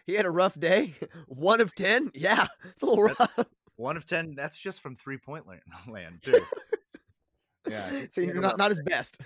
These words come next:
Speaker 2: No, not his best, but he's like a microwave scorer. He's like the, uh, the Dion Waiters of this team, you know? He's not
Speaker 1: Fine
Speaker 2: gonna
Speaker 1: with
Speaker 2: be
Speaker 1: it.
Speaker 2: on every night, but, I mean, he's gonna come in and keep jacking 'em up.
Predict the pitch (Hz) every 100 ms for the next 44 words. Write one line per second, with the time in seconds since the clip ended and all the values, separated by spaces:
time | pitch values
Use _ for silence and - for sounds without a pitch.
0 | _ _ _ _ - 135 135 139 147 160
1 | 156 131 117 - 131 185 202 143 151 151
2 | 135 123 95 - 143 127 90 78 101 110
3 | 107 117 113 _ 110 113 113 107 107 98
4 | - _ _ 104 - 135 123 113 113 123
5 | 107 80 - - 104 95 92 - 107 92
6 | 92 92 95 _ _ _ 135 175 175 156
7 | 147 151 151 151 143 123 123 139 113 92
8 | 104 92 104 104 123 127 123 - 123 113
9 | 104 - 113 - 110 98 92 107 92